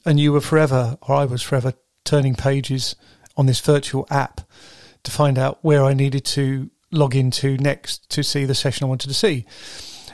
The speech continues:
And my suggestion was really they should have made a much more simple approach by having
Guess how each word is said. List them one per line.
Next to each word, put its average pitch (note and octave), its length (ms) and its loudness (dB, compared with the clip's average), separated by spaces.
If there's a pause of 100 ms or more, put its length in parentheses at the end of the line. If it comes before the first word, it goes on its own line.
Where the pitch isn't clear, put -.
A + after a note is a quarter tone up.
(120)
And E3 420 2
my G#3 120 2
suggestion F3+ 580 0
was C3+ 240 -2
really E3 260 2
they C#3 160 0
should D3 220 -2
have - 280 -2 (800)
made D#3 220 2
a D3+ 40 2
much E3 360 -2
more D#3 380 0
simple E3 420 0
approach B2+ 460 -6
by C#3 160 2
having C#3 440 0